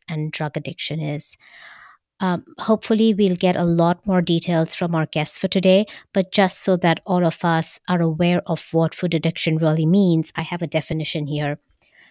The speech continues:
People with food addiction lose control over their eating behavior and find themselves spending excessive amounts of time involved with food and overeating. Food addicts gain pleasure from the anticipation,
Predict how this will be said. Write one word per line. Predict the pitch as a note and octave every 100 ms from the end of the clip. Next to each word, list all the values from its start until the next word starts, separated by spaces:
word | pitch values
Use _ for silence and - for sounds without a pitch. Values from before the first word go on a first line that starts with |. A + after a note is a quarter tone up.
| _
People | C4 B3+ C#4
with | C4+
food | - A3+ G#3+
addiction | F#3+ F3 - B3 C#4
lose | G#3+ G3
control | G3+ F3+ - F#3+ F#3
over | F#3 F3 E3
their | F3+ F3+
eating | F#3 E3+ G#3 G3
behavior | F#3 F3+ D3 D#3+ F3+ -
and | - F#3
find | - A#3 B3+
themselves | A#3+ A3 G#3 F#3+ - -
spending | - - F3+ F3+ -
excessive | F#3 - - A#3+ A#3 - F3 -
amounts | E3+ D#3+ D3+ -
of | C#3+
time | - C#3+ C3+ F3+ A#3+ _ _ _ _
involved | G#3+ F#3+ G3 G#3+ - -
with | F3+
food | - F3+ G#3 C4 - _ _
and | F3+ E3+
overeating. | D#3+ E3 D#3+ D#3 D3 C#3+ - _ _ _ _ _ _ _
Food | - C#4 C4+
addicts | E3+ C#3 - -
gain | - E3+
pleasure | F3 F3 E3+ B3
from | B3 G#3+
the | F#3
anticipation, | D3+ D3+ - F3+ D3+ C3+ - D#3